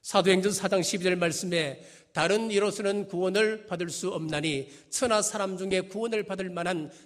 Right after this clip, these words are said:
다른 이름을 우리에게 주신 일이 없음이었더라 말씀하고 있습니다. 여러분, 다른 방법은 없습니다.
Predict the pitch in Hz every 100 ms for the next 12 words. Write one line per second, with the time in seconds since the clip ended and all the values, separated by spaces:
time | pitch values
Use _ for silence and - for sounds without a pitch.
0 | - 165 226 240 240 226 214 226 202 196
1 | 196 196 160 190 180 170 - - - 208
2 | - 285 240 202 196 180 165 175 156 135
3 | - 82 - - - _ _ _ _ _
4 | _ _ _ _ - 131 131 127 113 -
5 | - - 180 196 180 170 190 165 135 165
6 | - - -